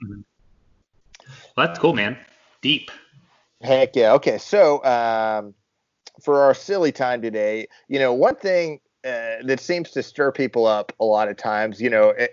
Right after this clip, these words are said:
Speaker 2: I'm a big sports guy, we all are, so it's funny when they, like, rank teams, like, power rankings and, and stuff like that.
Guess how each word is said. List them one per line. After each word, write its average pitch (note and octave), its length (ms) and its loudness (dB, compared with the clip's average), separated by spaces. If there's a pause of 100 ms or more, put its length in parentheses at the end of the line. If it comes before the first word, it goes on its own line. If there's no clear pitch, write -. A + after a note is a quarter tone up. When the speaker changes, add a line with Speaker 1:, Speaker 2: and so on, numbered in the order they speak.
Speaker 2:
I'm C3+ 180 2
a A#2 60 -4
big B2 220 0
sports B2 340 -2
guy, A#2 180 2
we G#2+ 140 0
all A#2+ 280 6
are, F#2+ 260 -2 (240)
so A#2 340 2
it's A2+ 140 0
funny D#3+ 300 -2
when B2+ 160 -2
they, A2+ 120 0
like, G2+ 240 -4 (400)
rank B2 440 -2
teams, B2 480 -8
like, A2 180 0
power A#2 340 2
rankings A2+ 880 -6
and, F#2+ 180 -8
and G#2 200 -6
stuff A#2 300 -2
like - 240 2
that. A2 380 2